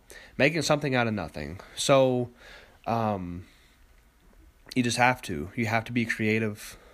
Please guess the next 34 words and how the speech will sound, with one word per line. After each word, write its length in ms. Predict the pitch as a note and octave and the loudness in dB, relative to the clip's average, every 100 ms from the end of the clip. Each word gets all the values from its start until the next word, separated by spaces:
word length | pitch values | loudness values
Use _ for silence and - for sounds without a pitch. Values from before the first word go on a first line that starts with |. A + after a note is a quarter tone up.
| - - | -18 -10
Uh, 140 | F#2+ | -6
you 160 | F#2+ G2+ | -4 -6
cannot 440 | - B2+ A#2+ A2+ | -2 0 2 2
let 100 | A#2 | 0
your 120 | G#2+ | 0
emotions 440 | A2 G#2+ A#2+ A#2+ G#2+ | 0 0 0 -2 -4
get 140 | G#2+ | -4
a 40 | G2 | -2
hold 220 | A2 G#2+ | -2 -2
of 100 | F2+ | -4
you. 200 | D#2 D#2+ - - - - - | -6 -8 -14 -20 -20 -12 -2
I've 160 | A#2 | 0
seen 180 | - A2+ | 0 -2
t-, 240 | - - | -2 -6
too 240 | A#2+ - F3+ | -4 0 2
many 260 | F3+ D3 | 4 2
people, 520 | B2 A#2+ G2+ C#2+ C2 A2 - _ - - - - - _ | 0 -2 -4 -6 -10 -14 -20 _ -20 -20 -20 -20 -20 _
uh, 340 | - G#2 G2 F#2+ | -4 -2 -2 -4
become 440 | - B2+ B2 C#3 | -6 -6 -2 0
a 40 | A#2 | 0
head 260 | B2+ A2+ | 0 0
case. 520 | - F#2 - - - - - - - - | -2 -8 -6 -6 -6 -10 -20 -20 -20 -10
Uh, 200 | F2+ F#2 | -6 -4
not 200 | G#2+ C3 | 0 0
just 160 | D#3+ F3 | 2 0
at 100 | D3 | 2
meets. 300 | D#3+ C#3+ - | 0 0 0
You 60 | |
hear 100 | C3+ | 2
about 180 | D#3+ A#2+ | 4 4
head 180 | D3 C#3 | 2 0
cases 320 | D3+ C#3+ B2 | -2 0 -2
at 100 | A2 | -2
competitions. 800 | C3+ A#2 - A#2+ G#2+ A#1+ B1 - | -2 -2 -2 -6 -6 -8 -10 -10